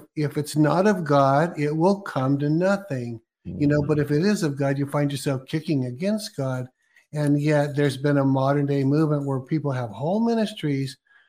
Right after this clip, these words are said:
Speaker 1: Uh, I'm talking about even decades of this, not just something, anything
Speaker 2: Mm-hmm.
Speaker 1: recent, but they have whole ministries to tr-,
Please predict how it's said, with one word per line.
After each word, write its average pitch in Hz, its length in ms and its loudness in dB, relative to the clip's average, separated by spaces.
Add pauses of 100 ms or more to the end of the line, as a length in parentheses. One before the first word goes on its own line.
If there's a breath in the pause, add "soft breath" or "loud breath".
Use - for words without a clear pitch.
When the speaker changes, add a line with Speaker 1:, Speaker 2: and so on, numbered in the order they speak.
(220 soft breath)
Speaker 1:
Uh, 135 260 0
I'm 175 140 -2
talking 208 160 -2
about 156 280 0
even 160 540 0 (680)
decades 156 580 0
of 120 280 -4
this, 113 480 -10
not 143 200 -2
just - 240 -6
something, 151 400 -2
anything 143 340 0
Speaker 2:
Mm-hmm. 135 60 -2
Speaker 1:
recent, 151 440 0
but 135 160 -6 (400 loud breath)
they 147 120 0
have 135 200 0
whole 185 280 4
ministries 160 580 2
to 147 120 -4
tr-, 165 320 -4